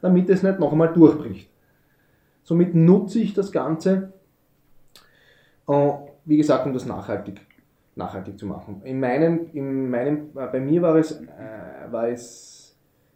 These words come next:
das, was mir gerade in den Sinn kommt oder das, was mir gerade aufpoppt, ist meine ehemalige Beziehung, mit der, die ich geführt habe mit einer wundervollen Frau, viereinhalb Jahre. Da hatte ich den Switch. Ich habe sehr lange in der Gastronomie gearbeitet und habe mich dann irgendwann mal gefragt, was könnte ich denn für einen Mehrwert bieten an den Menschen,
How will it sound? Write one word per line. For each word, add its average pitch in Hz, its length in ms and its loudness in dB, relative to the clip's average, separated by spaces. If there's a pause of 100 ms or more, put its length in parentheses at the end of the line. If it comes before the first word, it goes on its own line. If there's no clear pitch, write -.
(240)
das, 127 160 -6
was 143 140 -2
mir 147 120 0
gerade 135 280 -2
in 131 40 -4
den 131 120 -4
Sinn 160 220 -2
kommt 190 220 -4
oder 117 140 -4
das, 123 180 -6
was - 80 -10
mir 127 140 -8
gerade 107 360 -6
aufpoppt, - 480 -6
ist 131 320 -6
meine 123 180 -2
ehemalige 151 360 -2
Beziehung, 160 380 -2
mit 160 120 -2
der, 131 100 -4
die - 160 -10
ich - 100 -16
geführt 156 320 -4
habe 143 100 -4
mit 127 80 -6
einer 120 160 -4
wundervollen 131 380 -4
Frau, 110 300 -4
viereinhalb 131 380 -2
Jahre. 151 460 -2 (640)
Da 131 300 -4
hatte 147 220 -4
ich 165 640 -4 (220)
den 143 120 -2
Switch. - 480 -4 (260)
Ich 113 80 -4
habe 147 140 -4
sehr 151 160 2
lange 151 140 2
in 147 60 2
der 143 80 -2
Gastronomie 131 480 -4
gearbeitet 117 520 0
und 135 180 -4
habe 135 140 -4
mich 131 320 -10
dann 127 120 -8
irgendwann 147 240 0
mal 139 60 -8
gefragt, 117 380 -8
was - 240 -8
könnte 156 260 -6
ich - 100 -18
denn 131 140 -6
für 135 80 -8
einen 117 140 -6
Mehrwert 127 400 0
bieten 156 320 -4
an 120 880 -10
den 120 120 -6
Menschen, 127 580 -8